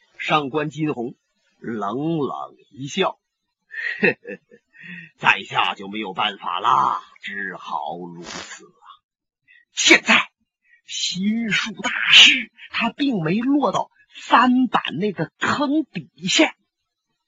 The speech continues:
原来啊，他踩在翻板上，啪一背砸进去，他正好就靠在这个坑壁上了。这坑啊，有两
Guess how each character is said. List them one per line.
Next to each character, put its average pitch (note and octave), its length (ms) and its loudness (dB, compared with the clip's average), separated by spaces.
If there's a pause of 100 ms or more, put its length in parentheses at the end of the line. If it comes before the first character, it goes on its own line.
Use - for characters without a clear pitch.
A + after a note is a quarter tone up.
(300)
原 B3+ 240 8
来 B3+ 240 10
啊， - 80 -4 (460)
他 F4 140 8
踩 - 260 -2
在 - 120 -10
翻 - 240 6
板 - 200 0
上， G#3 180 2
啪 - 400 4
一 E4 140 2
背 E4+ 180 4
砸 A3+ 360 4
进 C4 180 0
去， D#3+ 240 -6 (220)
他 A3 140 8
正 G#4+ 320 8
好 - 240 -4
就 - 140 -6
靠 D#4 400 2
在 G#2+ 280 -6 (640)
这 A3+ 120 -4
个 D#3 140 -6
坑 C4+ 520 -6 (100)
壁 G#4 340 -4
上 - 180 -4
了。 - 80 -20 (1200)
这 C3 260 -2
坑 B2 360 -12
啊， A2 100 -12 (1200)
有 E3+ 220 2
两 F3 340 0